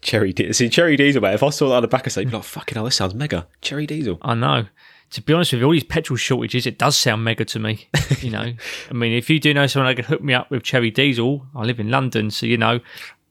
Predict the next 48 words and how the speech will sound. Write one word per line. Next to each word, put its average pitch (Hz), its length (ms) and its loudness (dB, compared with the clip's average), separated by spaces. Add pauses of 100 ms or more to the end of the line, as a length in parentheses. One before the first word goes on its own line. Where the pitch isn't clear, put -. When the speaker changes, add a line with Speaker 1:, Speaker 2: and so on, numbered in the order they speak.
(100)
Speaker 1:
Hook 113 140 -2
a 98 40 0
brother 101 280 2
up. - 120 -4 (880)
Speaker 2:
Yeah, 123 180 -2
exactly. 120 680 -4
Speaker 1:
Love 85 140 -6
it, 85 200 -8
love 87 120 -10
it. - 200 -8
Well, 117 120 2
should - 100 -4
we 139 60 2
see 147 180 2
what 135 220 2
the, 127 200 2
uh, 120 120 2
some 120 180 -4
of 113 40 0
the 110 60 2
listeners 117 520 0 (560)
think 120 220 -6
about - 180 0
pre-workouts? 127 400 4
So 131 80 2
I - 20 4
did 117 100 2
another 110 200 2
poll, 127 320 0
which 101 200 -8
I 107 40 0
normally 104 160 0
do 101 100 4
on 101 60 0
Instagram. 113 380 -2
I 98 40 0
remembered 101 280 2
this - 140 0
week. 110 240 0 (480)
Uh, 110 40 -4 (100)
and 113 100 4
I 123 140 6
asked, 110 320 4 (100)
"Do 120 100 2
you 107 200 2
take 101 360 -2
a 101 120 0
pre-workout?" 113 680 0